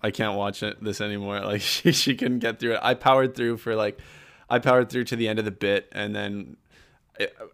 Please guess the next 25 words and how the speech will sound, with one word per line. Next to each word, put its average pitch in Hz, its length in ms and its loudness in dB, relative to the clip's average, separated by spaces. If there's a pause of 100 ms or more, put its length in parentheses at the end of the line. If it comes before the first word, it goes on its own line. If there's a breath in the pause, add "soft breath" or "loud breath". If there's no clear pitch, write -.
I 135 100 10
shut 147 220 8
it 131 100 8
off 107 200 8
halfway 98 320 0
through 98 160 -4
the 95 100 -2
episode, 98 400 -4
though. 92 140 2
It 95 40 2
was 113 100 4
a 127 60 6
little 117 200 8
bit 101 140 2
much. 95 200 -4
It 127 80 6
was 147 120 10
late 113 220 10
at 98 100 4
night 98 200 -2
we 95 100 -2
were 98 80 2
watching, 98 380 0
too. 98 320 -2
It's, 101 200 -6